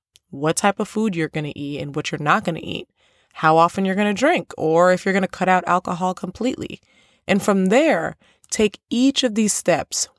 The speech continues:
one day at a time. What is your process? And I definitely get it. Thinking about the process is a lot less exciting <laughs> than the end result. It's like, "Ugh, gotta do work." <laughs>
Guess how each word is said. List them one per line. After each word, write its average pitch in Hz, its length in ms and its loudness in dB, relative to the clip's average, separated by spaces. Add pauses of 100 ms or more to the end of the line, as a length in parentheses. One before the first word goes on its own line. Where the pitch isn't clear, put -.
one 202 640 2
day 156 420 0
at 147 140 -4
a 139 60 -6
time. - 560 -4 (840)
What 165 580 0 (260)
is 165 160 -4
your 156 120 -4
process? - 880 -4 (840)
And 202 80 2
I 220 80 2
definitely 196 460 0
get 160 200 -2
it. - 160 -10 (340)
Thinking 254 280 0
about 220 220 2
the 190 60 -2
process 170 540 0
is 147 300 -4
a 143 80 0
lot 143 420 0
less 208 180 -2
exciting 220 840 0
<laughs> - 60 -4
than 196 260 2
the 185 120 -2
end 156 240 -4
result. - 360 -6
It's - 120 -8
like, - 200 -4
"Ugh, 170 300 0
gotta 170 200 0
do 160 160 -2
work." 220 380 4 (340)
<laughs> 262 80 4